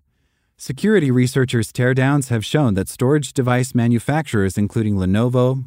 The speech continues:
Western Digital, Verbatim, and Zalman have all at times used encryption chips sold by Initio. But three lesser-known hard drive manufacturers in particular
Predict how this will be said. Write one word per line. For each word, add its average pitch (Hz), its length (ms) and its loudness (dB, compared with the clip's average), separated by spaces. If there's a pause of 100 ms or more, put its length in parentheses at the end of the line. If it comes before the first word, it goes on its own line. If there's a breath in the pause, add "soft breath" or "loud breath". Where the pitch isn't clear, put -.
Western 107 400 -2
Digital, 107 480 -2 (300 soft breath)
Verbatim, 110 640 0
and 131 160 0
Zalman 120 500 0
have 113 180 -2
all 120 400 0
at 104 140 -2
times 104 400 -2
used 127 280 0
encryption 110 460 -4
chips - 380 -6
sold 135 300 -4
by 90 140 -2
Initio. 80 580 -8 (800)
But 131 140 -4
three 160 220 0
lesser-known 110 600 2
hard 92 240 0
drive 90 240 -2
manufacturers 85 800 -4
in 107 80 -2
particular 120 800 -4